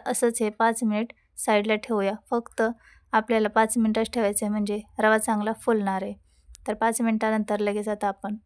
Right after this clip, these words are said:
बनवायला घेऊया. तर पाच मिनिट आपला रवा फुलतोय, तोपर्यंत तुम्ही नारळाची चटणी याच्यासोबत खाण्यासाठी बनवू शकतात किंवा मग शेजवान चटणी सॉससोबत सुद्धा खाऊ शकतात. तर पाच मिनिटानंतर पाहू शकतात,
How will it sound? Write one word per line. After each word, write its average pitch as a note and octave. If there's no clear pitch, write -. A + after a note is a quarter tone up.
बनवायला A3
घेऊया. A3+
तर B3
पाच A#3+
मिनिट A#3+
आपला A3+
रवा A3
फुलतोय, A3
तोपर्यंत G#3+
तुम्ही G#3+
नारळाची G#3
चटणी A3
याच्यासोबत A3
खाण्यासाठी G#3+
बनवू G#3
शकतात G#3
किंवा G#3
मग G3+
शेजवान G3+
चटणी G#3
सॉससोबत G3+
सुद्धा G#3
खाऊ F#3+
शकतात. -
तर B3+
पाच A#3
मिनिटानंतर A3
पाहू G#3+
शकतात, G#3